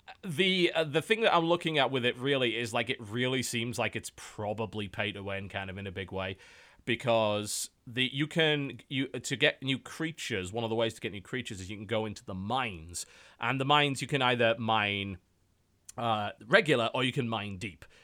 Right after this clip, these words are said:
And if you mine deep, you get an egg, which is either a level three or four or five creature, but mining deep costs you this currency, which you can acquire through doing, like, daily quests, but you mainly just buy it. So I bought the starter pack, which was, like, some currency. There's, like, twenty-five of these, like, dragon rubies,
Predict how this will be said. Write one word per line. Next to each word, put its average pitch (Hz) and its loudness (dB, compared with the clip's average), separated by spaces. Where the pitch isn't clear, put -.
And 127 2
if 139 0
you 156 4
mine 185 4
deep, 135 2
you 131 -2
get 131 4
an 110 -12
egg, 101 2
which 110 -2
is 117 0
either 120 4
a 117 2
level 117 0
three 135 -2
or 117 0
four 113 0
or 98 0
five 104 0
creature, 165 0
but 156 6
mining 175 6
deep 147 2
costs - 2
you 135 2
this 107 -2
currency, 139 4
which 139 4
you 196 0
can 214 4
acquire 185 6
through 175 2
doing, 156 0
like, 147 4
daily 139 4
quests, 139 2
but 151 4
you 135 -2
mainly 127 2
just 104 -4
buy 98 2
it. 76 -8
So 151 4
I 156 8
bought 196 4
the 160 0
starter 160 6
pack, 92 -2
which 120 -4
was, 113 -6
like, 120 2
some 131 -4
currency. 135 0
There's, 117 -4
like, 113 -2
twenty-five 127 2
of 110 -8
these, 101 -6
like, 101 -2
dragon 110 -2
rubies, 151 0